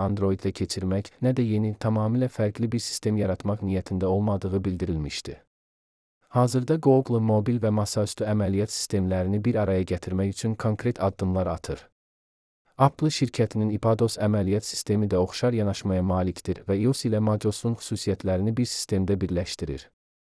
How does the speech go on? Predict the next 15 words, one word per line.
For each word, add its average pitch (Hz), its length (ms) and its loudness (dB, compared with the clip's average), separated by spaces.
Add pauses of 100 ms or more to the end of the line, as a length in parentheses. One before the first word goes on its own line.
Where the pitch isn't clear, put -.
(540)
Google-un 139 560 6
bu 120 140 4
addımı 107 340 0
istifadəçilərə 101 880 0
daha 113 240 0
inteqrasiya 101 640 0
olunmuş 95 460 0
və 104 100 0
çevik 120 380 0
bir 113 160 -2
təcrübə 101 420 0
təqdim 98 380 0
etmək 98 340 -2
məqsədi 90 400 -2
daşıyır. 67 460 -6